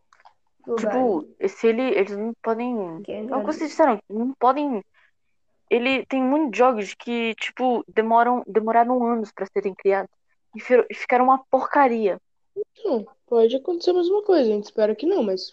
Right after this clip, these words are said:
Speaker 3: poder pode.
Speaker 2: É.
Speaker 1: Eu acho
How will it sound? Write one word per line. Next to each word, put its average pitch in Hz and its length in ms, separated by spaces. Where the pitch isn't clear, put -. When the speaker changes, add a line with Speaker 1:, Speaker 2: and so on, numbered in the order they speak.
Speaker 3:
poder 190 300
pode. 247 380
Speaker 2:
É. 320 200
Speaker 1:
Eu 285 200
acho 285 520